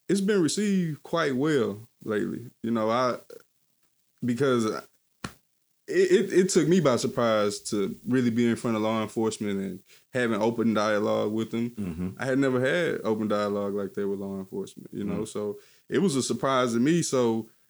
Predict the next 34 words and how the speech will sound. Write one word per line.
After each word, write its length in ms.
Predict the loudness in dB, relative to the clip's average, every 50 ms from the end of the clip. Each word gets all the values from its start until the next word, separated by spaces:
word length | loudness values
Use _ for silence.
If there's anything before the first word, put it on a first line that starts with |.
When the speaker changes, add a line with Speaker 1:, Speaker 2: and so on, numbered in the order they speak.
| _ _ _ _ -8
Speaker 1:
I 140 | -2 -2 0
felt 240 | 0 2 2 2 2
the 80 | 2 0
same 320 | 2 2 2 4 4 4
way, 160 | 4 4 4
like, 180 | 4 2 0 0
"Man, 340 | 0 2 2 2 2 0 0
how, 280 | 0 0 0 -2 -2 -4
how 220 | -4 -2 0 0
are 60 | 2 0
my 120 | 0 0
people 260 | 0 -2 -2 -2 0
gonna 200 | -2 -2 -2 -2
receive 380 | -4 -4 -4 -2 0 0 0 0
this 160 | 0 -2 -2
when 100 | -2 -2
I 80 | -2 -2
go 140 | -2 -2
back 240 | -2 -2 -4 -6 -6
and 80 | -8 -8
tell 180 | -4 -4 -2
them, 140 | -2 -2 -2
like, 160 | -4 -4 -4
'Hey, 120 | -4 -2 -2 -2
y'all, 320 | -2 -2 -4 -4 -4 -6
I 20 | -6
made 200 | -4 -4 -4 -4
a 20 |
connection 460 | -4 -4 -4 -2 -2 -4 -4 -6 -8
with 80 | -8 -8
the 100 | -8 -8
H 180 | -8 -8 -8 -8
P 140 | -8 -8
D'?" 200 | -6 -6 -8 -10